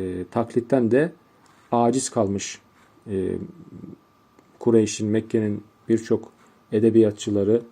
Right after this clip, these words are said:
şairleri, en meşhurları bile taklit ede-, edememişler bu noktadan Kur'an'ın belagat noktasında. Layık olduğu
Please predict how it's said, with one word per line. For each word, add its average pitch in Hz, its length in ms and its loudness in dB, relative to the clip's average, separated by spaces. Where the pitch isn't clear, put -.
şairleri, 104 600 2
en 113 160 0
meşhurları 104 500 -2
bile 143 260 2
taklit 117 320 -2
ede-, 117 300 4
edememişler 104 600 4
bu 104 40 -2
noktadan 98 320 -2
Kur'an'ın 98 440 -8
belagat 107 440 0
noktasında. 101 680 -2
Layık 151 480 8
olduğu 160 680 10